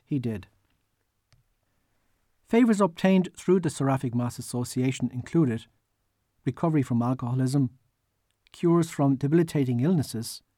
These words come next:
missing persons found safe and well. People were soon coming to the friary from far and wide to see the holy priest.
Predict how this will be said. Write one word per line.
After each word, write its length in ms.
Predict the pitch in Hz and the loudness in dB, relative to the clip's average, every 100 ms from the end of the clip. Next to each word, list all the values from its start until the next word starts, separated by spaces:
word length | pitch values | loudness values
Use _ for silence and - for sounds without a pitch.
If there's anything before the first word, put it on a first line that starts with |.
| _ _ _ _ _ _ _ _ - | _ _ _ _ _ _ _ _ 0
missing 320 | 220 240 202 | 0 2 0
persons 520 | - 160 - 139 127 | 2 0 0 -2 -2
found 340 | - 139 135 135 | -2 0 0 -2
safe 400 | - 139 127 123 - | -8 -2 -2 -4 -6
and 180 | 120 110 | -6 -6
well. 340 | 107 90 95 _ _ _ _ _ _ _ _ _ _ _ _ _ _ _ _ _ - | -6 -8 -10 _ _ _ _ _ _ _ _ _ _ _ _ _ _ _ _ _ -6
People 320 | 233 226 190 | -2 0 0
were 140 | 170 | 0
soon 320 | 151 - 165 160 | -2 2 2 2
coming 260 | 202 185 | 2 0
to 80 | 156 | 0
the 100 | 131 | -6
friary 480 | - 135 139 135 135 _ _ | -4 0 0 0 -4 _ _
from 180 | 123 | -6
far 360 | 120 - 170 180 | -4 0 0 0
and 220 | 165 139 | -2 -2
wide 340 | 120 117 113 - _ _ _ _ _ | -2 -2 -6 -10 _ _ _ _ _
to 100 | 156 | -10
see 180 | - 196 | -6 -6
the 80 | 123 | -6
holy 260 | 117 113 | -6 -8
priest. 440 | 113 113 104 - | -8 -10 -10 -14